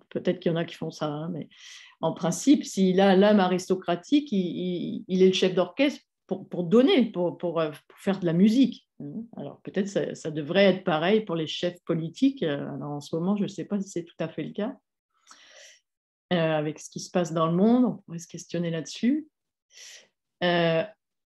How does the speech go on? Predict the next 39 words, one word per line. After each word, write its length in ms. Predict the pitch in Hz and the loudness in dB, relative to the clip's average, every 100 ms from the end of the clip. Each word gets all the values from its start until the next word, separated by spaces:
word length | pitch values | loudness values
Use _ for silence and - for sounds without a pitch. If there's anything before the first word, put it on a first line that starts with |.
| _ | _
donc, 320 | 180 214 220 196 | 2 2 4 2
on 80 | 196 | 2
peut 140 | 240 | 4
obéir 560 | 233 202 220 233 220 180 | 6 6 4 4 4 2
à 100 | 180 | -2
un 80 | |
chef 340 | 190 - 214 214 | -4 -2 -4 -4
parce 180 | - - | -14 -10
qu'on 160 | 170 | -4
a 100 | 165 | -2
peur, 460 | 160 339 285 185 - | 0 4 4 4 -2
c'est 100 | - | -14
sûr, 320 | - 269 190 | -8 -2 -2
et 80 | 143 | -4
qu'on 120 | - | -12
se 100 | - | -8
soumet 340 | 170 - 233 214 | -6 2 6 6
à 60 | |
son 220 | 196 196 - | 4 0 -2
pouvoir, 480 | 170 170 208 277 | -4 2 2 4
mais 140 | 233 180 | 4 4
Nietzsche 340 | 202 226 180 | 2 0 -2
dit 180 | 190 262 | -2 -2
qu'on 140 | - | -4
pourrait 260 | - 165 170 | -6 -6 -6
aussi, 540 | 170 - 247 262 247 | -6 2 4 6 6
euh, 160 | 175 - - _ _ | 4 2 -8 _ _
lui 260 | - 190 220 | 2 6 6
obéir 480 | 196 190 190 277 277 | 6 6 4 0 -4
parce 240 | 208 196 - | -8 -10 -4
qu'on 200 | 196 185 | -2 0
reconnaît 560 | 202 202 247 262 294 _ _ _ _ _ _ _ _ _ - | 0 4 6 6 4 _ _ _ _ _ _ _ _ _ -4
qu'il 180 | 190 - | -4 -4
fait 680 | - 226 240 202 160 147 | 0 4 4 4 0 -2
un 180 | - - | -8 -10
certain 340 | 143 165 190 190 | -10 -2 4 8
don 200 | 208 226 | 8 8
de 100 | 214 | 8
lui-même. 440 | 220 208 165 | 8 6 4